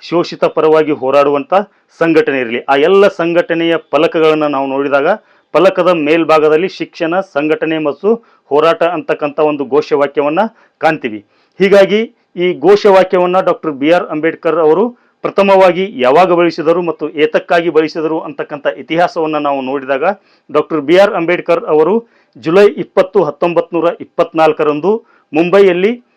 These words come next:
ಬಹಿಷ್ಕೃತ ಹಿತಕಾರಿಣಿ ಸಭಾವನ್ನ ಪ್ರಾರಂಭ ಮಾಡಿದರು. ಆ ಬಹಿಷ್ಕೃತ ಹಿತಕಾರಿಣಿ ಸಭಾದ ಒಂದು ಘೋಷವಾಕ್ಯವೇ ಈ ಶಿಕ್ಷಣ, ಸಂಘಟನೆ, ಹೋರಾಟ ಎಂಬುದಾಗಿತ್ತು. ಇದರ ಮುಖ್ಯ ಉದ್ದೇಶ ಏನಾಗಿತ್ತಪ್ಪ ಅಂತಂದ್ರ ಶೋಷಿತ ವರ್ಗಗಳ,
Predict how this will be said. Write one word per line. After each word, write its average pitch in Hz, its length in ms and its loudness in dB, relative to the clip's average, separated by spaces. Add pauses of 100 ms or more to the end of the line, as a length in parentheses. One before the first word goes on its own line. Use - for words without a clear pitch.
(200)
ಬಹಿಷ್ಕೃತ 170 480 -2
ಹಿತಕಾರಿಣಿ 165 600 -2
ಸಭಾವನ್ನ 151 500 2 (400)
ಪ್ರಾರಂಭ 160 300 4
ಮಾಡಿದರು. 147 520 0
ಆ 160 140 2
ಬಹಿಷ್ಕೃತ 160 500 -2
ಹಿತಕಾರಿಣಿ 175 680 -2
ಸಭಾದ 160 640 0 (180)
ಒಂದು 156 220 -2
ಘೋಷವಾಕ್ಯವೇ 165 960 0 (200)
ಈ 165 120 0
ಶಿಕ್ಷಣ, 185 520 -2
ಸಂಘಟನೆ, 170 760 -2 (160)
ಹೋರಾಟ 165 360 4
ಎಂಬುದಾಗಿತ್ತು. 139 720 0 (420)
ಇದರ 180 220 4
ಮುಖ್ಯ 196 340 0
ಉದ್ದೇಶ 170 380 0
ಏನಾಗಿತ್ತಪ್ಪ 175 580 -2
ಅಂತಂದ್ರ 165 400 -2 (880)
ಶೋಷಿತ 208 460 0
ವರ್ಗಗಳ, 180 580 4